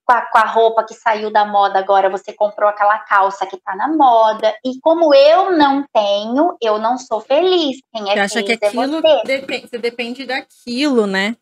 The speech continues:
Speaker 2: Como se aquilo
Speaker 1: Sim.
Speaker 2: trouxesse, né? Coisas
Speaker 1: Exatamente.
Speaker 2: materiais, né?
Speaker 1: Sim.
Speaker 2: Trouxesse a felicidade, né?
Speaker 1: Sim. Sim. E a, né, e o, e o,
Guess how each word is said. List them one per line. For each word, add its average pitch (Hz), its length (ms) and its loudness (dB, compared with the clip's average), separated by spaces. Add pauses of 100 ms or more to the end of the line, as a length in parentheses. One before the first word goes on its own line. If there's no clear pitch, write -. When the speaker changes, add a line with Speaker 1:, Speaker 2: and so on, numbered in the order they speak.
(140)
Speaker 2:
Como 226 180 2
se - 100 -2
aquilo 302 520 2
Speaker 1:
Sim. - 40 -2
Speaker 2:
trouxesse, 226 580 0
né? 220 260 0
Coisas 247 360 0
Speaker 1:
Exatamente. 247 260 -2
Speaker 2:
materiais, 226 540 0
né? 208 220 -4 (500)
Speaker 1:
Sim. 262 140 -10
Speaker 2:
Trouxesse 226 1400 -2
a 214 120 -4
felicidade, 214 960 -2
né? 185 240 -12 (580)
Speaker 1:
Sim. 185 300 -14 (1200)
Sim. 196 240 -20 (100)
E 196 140 -6
a, 208 220 -2
né, 208 340 -10
e 214 60 -10
o, 220 280 -10
e 208 260 -20
o, 202 500 -10